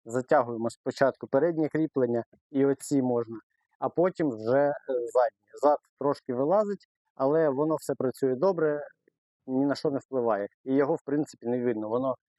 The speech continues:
настільки не виїжджає, тому його не видно. Можна, якщо у вас торець не крайкований, ну, переду і ззаду не крайкований, можна підфарбувати, якщо є біла фарба. Якщо немає, то можна лишити так. От я стараюсь шухляди крайкувати,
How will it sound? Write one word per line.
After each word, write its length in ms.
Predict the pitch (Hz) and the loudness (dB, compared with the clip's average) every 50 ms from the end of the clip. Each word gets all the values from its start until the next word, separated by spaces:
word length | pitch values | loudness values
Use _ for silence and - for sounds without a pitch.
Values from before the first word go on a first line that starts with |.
| _ _ _ - | _ _ _ -6
настільки 480 | 127 127 - - - 143 135 - 135 120 | -6 -6 -6 -2 -4 -4 -2 0 0 0
не 100 | 120 120 | 0 0
виїжджає, 540 | 120 127 127 123 123 156 180 185 170 165 151 _ _ _ _ _ _ | 0 0 0 0 0 0 0 2 0 0 -2 _ _ _ _ _ _
тому 200 | - 123 135 156 | -4 -2 0 2
його 180 | 151 139 127 131 | 2 0 0 -2
не 100 | 135 131 | -4 -2
видно. 220 | 117 113 101 101 _ _ - | -2 -4 -6 -8 _ _ -4
Можна, 380 | 123 147 165 170 131 131 127 120 | 0 2 2 2 0 0 -2 -2
якщо 260 | 120 - - 151 135 | -2 -2 -2 -4 -2
у 40 | 120 | -2
вас 260 | 120 117 - - _ - | -4 -6 -6 -10 _ -4
торець 340 | - 139 139 135 120 - - | -2 0 0 0 -2 -2 -2
не 180 | 127 139 139 | -2 0 0
крайкований, 560 | 123 131 127 127 120 - 190 196 190 185 185 156 _ _ _ _ _ _ - | 0 0 0 0 0 0 0 0 0 -2 -4 -4 _ _ _ _ _ _ -8
ну, 100 | - 135 | -8 -4
переду 440 | - - 143 139 131 123 117 123 123 - | 0 2 2 2 2 -2 -4 -4 0 0
і 60 | 131 | 0
ззаду 380 | 127 127 131 127 127 - 117 113 _ - | 0 2 0 -2 -2 -4 -8 -10 _ -8
не 60 | 123 | -4
крайкований, 640 | - 139 139 135 - 139 131 127 127 120 120 120 - _ _ _ _ _ _ _ _ _ _ _ _ - | -2 0 -2 0 0 0 0 0 0 -2 -2 -4 -8 _ _ _ _ _ _ _ _ _ _ _ _ -10
можна 580 | - 156 165 170 147 135 135 131 123 120 117 117 117 - - - _ _ - | -2 2 2 2 2 0 -2 -4 -4 -4 -6 -10 -12 -16 -20 -20 _ _ -12
підфарбувати, 640 | - 120 - - 127 123 120 131 156 175 170 147 143 | -12 -6 -4 -2 -2 -2 0 0 0 0 0 0 -2
якщо 200 | 131 - - 139 | -4 0 0 0
є 140 | 131 131 120 | 0 0 0
біла 220 | 120 123 123 117 - | 0 0 0 0 0
фарба. 340 | 127 127 120 120 110 113 110 | 0 -2 -2 -2 -6 -8 -10
Якщо 400 | - 123 117 139 135 - - 143 | -6 0 0 0 2 2 0 0
немає, 360 | 131 131 131 139 160 160 143 123 - | 2 2 4 4 4 4 2 0 -2
то 60 | - | -2
можна 280 | 110 117 127 120 113 107 | 0 0 0 0 0 -2
лишити 400 | 104 107 - - 120 110 - 104 - - | -2 -2 0 0 -2 -2 -2 -4 -6 -4
так. 160 | - 95 101 | -6 -6 -4
От 80 | 113 117 | 0 2
я 120 | 139 160 | 2 2
стараюсь 420 | 151 - - 156 151 139 135 - - | 2 2 2 2 2 2 2 -2 -8
шухляди 500 | - - - - 160 151 143 120 156 143 _ _ _ _ _ _ | -8 -8 -2 2 2 2 2 0 -4 -10 _ _ _ _ _ _
крайкувати, 800 | - 139 143 143 - - 147 135 139 139 131 - - 123 113 | -2 0 0 0 0 -2 -2 0 0 0 0 -2 -2 -2 -2